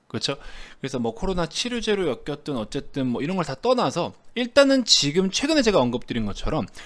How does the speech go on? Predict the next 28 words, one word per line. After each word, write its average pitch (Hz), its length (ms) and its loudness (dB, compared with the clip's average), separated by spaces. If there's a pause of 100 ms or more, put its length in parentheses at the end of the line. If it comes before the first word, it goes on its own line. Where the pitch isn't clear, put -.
(340)
어, 123 180 2
제약주들은 254 600 2
꾸준하게 262 680 4
순환매가 302 500 6
돌게 123 280 0
돼 101 80 0
있어요. 90 440 -8 (440)
이게 185 200 2
진짜, 214 480 4
어, 208 280 0
테마가 262 360 -2
먹거리가 226 440 2
마땅치 202 480 2
않다라고 202 460 4
하면 180 180 4
우선적으로 156 420 2
몰리는 113 360 -2
게 101 80 -8
제약 - 320 -6
테마거든요. 92 500 -8 (400)
그래서 139 160 -2
제약 160 300 2
테마 175 220 0
쪽으로 156 240 -2
우선적으로 156 440 0
수급이 196 300 -4
몰리는 175 880 2
현상들이, 185 800 0